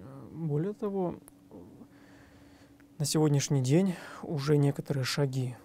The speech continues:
в этом направлении предпринимаются. Я знаю, что <clears throat> в духовных школах наших сейчас есть возможность поупражняться в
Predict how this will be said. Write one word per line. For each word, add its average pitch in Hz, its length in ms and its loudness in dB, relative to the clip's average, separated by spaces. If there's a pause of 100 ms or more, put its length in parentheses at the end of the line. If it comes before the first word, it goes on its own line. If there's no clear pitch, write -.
(220)
в 151 100 -4
этом 139 180 -4
направлении 131 500 -4
предпринимаются. 143 840 -4
Я 160 160 6
знаю, 139 300 2
что 139 360 -2 (240)
<clears throat> - 260 -20
в 156 300 2
духовных 139 540 0 (580)
школах 135 520 -2
наших 131 360 -2
сейчас - 560 -6 (760)
есть 143 320 2
возможность 135 800 2 (180)
поупражняться 143 1040 0 (440)
в 131 500 0